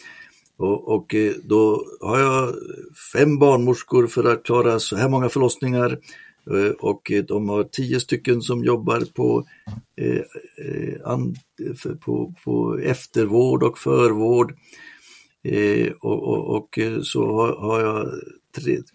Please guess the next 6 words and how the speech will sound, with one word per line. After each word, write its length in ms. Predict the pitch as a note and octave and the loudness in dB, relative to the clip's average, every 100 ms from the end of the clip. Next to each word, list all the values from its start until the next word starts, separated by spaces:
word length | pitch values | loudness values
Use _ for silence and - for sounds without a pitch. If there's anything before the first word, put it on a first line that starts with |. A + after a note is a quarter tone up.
| - | 0
femhundra 460 | C3 D3+ C#3 C3+ C3+ | 2 2 2 2 2
personal 640 | C#3+ A#2+ - A#2+ B2 A#2+ | 2 0 0 0 2 0
som 220 | - A#2 | -2 -4
klarar 640 | - A#2+ A2 A2 G#2+ A2+ - - | -2 0 2 2 2 0 -4 -4
tiotusen 580 | C3 A#2 - A2 G#2+ G2+ | 0 2 2 2 2 0
förlossningar. 480 | F#2+ F2 - D#2+ | 0 -2 -4 -8